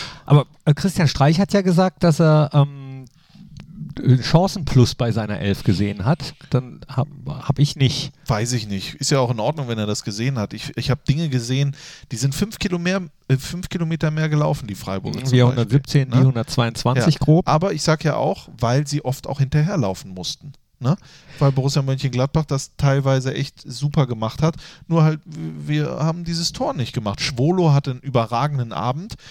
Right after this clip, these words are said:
Speaker 2: Ich weiß gar nicht, ob der in der Kicker-Elf des Tages ist, aber ich kann's mir vorstellen. Ähm, der hat viele gute Dinger,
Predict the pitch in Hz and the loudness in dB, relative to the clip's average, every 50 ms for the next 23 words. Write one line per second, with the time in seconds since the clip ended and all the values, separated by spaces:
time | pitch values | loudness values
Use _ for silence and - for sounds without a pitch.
0 | - - _ - - 123 127 - - 120 117 117 - - - 117 113 110 - - | -20 -18 _ -4 -2 -2 -2 0 -2 -4 -4 -4 -4 -4 -6 -6 -6 -6 -6 -8
1 | 143 - 127 101 107 110 - - - - - 127 117 123 131 135 131 131 127 127 | -4 -2 -2 -2 -2 -4 -6 -10 -14 -6 -4 -4 -2 -2 -4 -6 -6 -8 -8 -6
2 | 110 104 107 107 98 - - - - - - 120 120 - - 113 - - 123 127 | -6 -6 -4 -6 -6 -8 -10 -14 -10 -8 -10 -10 -8 -10 -12 -12 -8 -6 -6 -6
3 | - - - 127 127 139 143 - - - - - - - _ _ _ - 131 120 | -4 -2 -2 -2 -2 -4 -6 -10 -16 -20 -20 -20 -20 -20 _ _ _ -2 0 0
4 | 113 113 113 110 101 - _ _ 120 123 123 127 120 127 143 - - - - 165 | 0 -2 -4 -10 -16 -20 _ _ -6 -2 0 0 0 0 -2 -4 -8 -6 -4 0
5 | 156 151 143 156 151 143 151 131 135 127 135 127 123 113 - | 0 0 0 -2 -2 -2 -2 -2 -2 -2 -2 -2 -2 -2 -4